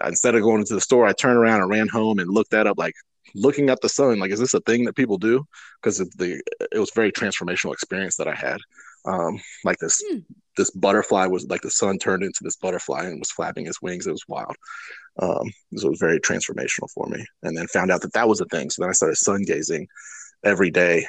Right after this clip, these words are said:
Speaker 1: um, for ten, twenty seconds up to five minutes. And then to,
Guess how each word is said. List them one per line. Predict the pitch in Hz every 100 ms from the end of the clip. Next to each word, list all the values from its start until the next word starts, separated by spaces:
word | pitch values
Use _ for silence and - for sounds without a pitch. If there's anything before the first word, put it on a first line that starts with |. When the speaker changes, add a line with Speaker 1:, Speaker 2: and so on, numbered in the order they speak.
| -
Speaker 1:
um, | 107 92 71 - - - -
for | 82 82 - -
ten, | 120 107
twenty | - 101
seconds | 98 101 110 98
up | 95 -
to | 90 87
five | 92 92
minutes. | 95 95 95 85
And | 90
then | 90
to, | 90 87